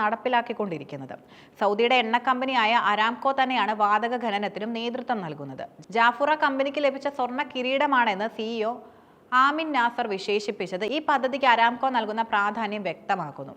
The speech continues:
ജാഫൂറയുടെ ലാഭം അരാംകോയുടെ സാമ്പത്തിക നില മെച്ചപ്പെടുത്താനും അതിന്റെ മൂല്യം ഉയർത്താനും സഹായിക്കും. വൻതോതിലുള്ള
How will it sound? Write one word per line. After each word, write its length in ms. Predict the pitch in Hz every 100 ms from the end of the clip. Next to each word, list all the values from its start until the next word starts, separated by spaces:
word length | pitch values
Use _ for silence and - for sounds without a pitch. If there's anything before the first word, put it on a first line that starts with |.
| -
ജാഫൂറയുടെ 580 | 196 202 208 226 240 247 247
ലാഭം 300 | 220 262 240
അരാംകോയുടെ 540 | 208 214 226 240 240 254 254
സാമ്പത്തിക 500 | 220 233 254 269 262
നില 120 | 254 240
മെച്ചപ്പെടുത്താനും 680 | 202 - 233 233 214 196 208 196
അതിന്റെ 220 | 196 214 208
മൂല്യം 320 | 202 220 233 196
ഉയർത്താനും 480 | 190 196 208 180 202
സഹായിക്കും. 480 | 151 - 147 135 120 - - - 180
വൻതോതിലുള്ള 640 | 196 220 240 233 240 233